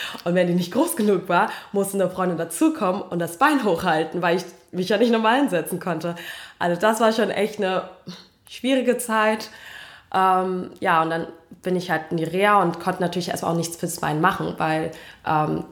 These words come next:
das Knie war noch zu schwach, es war noch zu frisch nach der Operation. Ich muss halt viel Oberkörperkraft machen, mit dem Handergometer, Fahrrad fahren. Und, ähm, ich hatte aber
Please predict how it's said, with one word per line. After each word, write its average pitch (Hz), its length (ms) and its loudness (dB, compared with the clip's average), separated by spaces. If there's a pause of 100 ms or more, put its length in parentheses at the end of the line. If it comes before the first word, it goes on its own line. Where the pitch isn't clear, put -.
(140)
das 165 160 -2
Knie 190 260 2
war 185 80 6
noch 175 160 2
zu - 140 -8
schwach, 190 340 0
es 170 140 -2
war 160 60 0
noch 156 140 0
zu 165 120 -6
frisch 220 280 0
nach 190 140 2
der 180 140 -2
Operation. 170 520 2
Ich 160 140 -2
muss 160 160 0
halt 151 160 -2
viel 156 300 -2 (260)
Oberkörperkraft 175 840 0
machen, 160 420 0
mit 147 160 -4
dem 160 160 -6
Handergometer, 160 800 2
Fahrrad 151 360 -2
fahren. 156 380 0 (500)
Und, 160 460 0
ähm, 156 440 0
ich 175 140 -6
hatte 165 120 4
aber 156 240 2